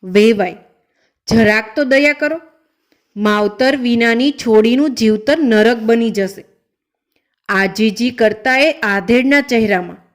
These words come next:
પોતાના બાપુનો જ અણસાર આવ્યો મૃણાલને.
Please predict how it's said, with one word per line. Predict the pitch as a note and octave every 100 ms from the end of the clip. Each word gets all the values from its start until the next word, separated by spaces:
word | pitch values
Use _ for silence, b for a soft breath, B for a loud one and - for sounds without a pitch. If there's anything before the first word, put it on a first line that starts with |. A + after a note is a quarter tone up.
| _ _ _ -
પોતાના | G#3 A3 G#3+ G3+
બાપુનો | F#3+ G3 - B3 C4 D4
જ | D4
અણસાર | B3 A#3 A3+ B3 A3+ G#3+
આવ્યો | G3 G#3+
મૃણાલને. | G#3 G3+ G3 F#3+ F#3 -